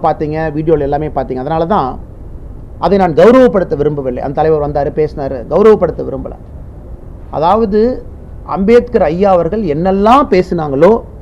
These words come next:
அதற்கு எதிராக இன்று அந்த கட்சி நடந்திருக்கிறது. கத்தி, கத்தியை கொண்டு வந்து மிரட்டி, இங்க யாரு வந்து மாலை போடக்கூடாது, நாங்க யாரு, சின்ன பசங்க எல்லாம்,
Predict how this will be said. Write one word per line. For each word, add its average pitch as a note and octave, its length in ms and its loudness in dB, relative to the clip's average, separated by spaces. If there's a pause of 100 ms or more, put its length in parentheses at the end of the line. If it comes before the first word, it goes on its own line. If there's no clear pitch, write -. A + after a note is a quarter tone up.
(800)
அதற்கு E3+ 400 -2
எதிராக A3+ 580 6
இன்று G#3+ 300 2
அந்த G#3+ 160 0
கட்சி - 240 -4
நடந்திருக்கிறது. C3+ 540 -6 (520)
கத்தி, D#3 500 -4
கத்தியை D#3 400 -2
கொண்டு C3+ 260 -4
வந்து C3+ 340 -4 (100)
மிரட்டி, D#3 540 -2 (580)
இங்க D3+ 140 -4
யாரு D#3 240 6
வந்து D#3 200 0
மாலை D3+ 320 0
போடக்கூடாது, C3+ 640 -6
நாங்க C3 420 -6
யாரு, B3 320 -6
சின்ன D4+ 220 -4
பசங்க G#3 280 -6
எல்லாம், D3 280 -8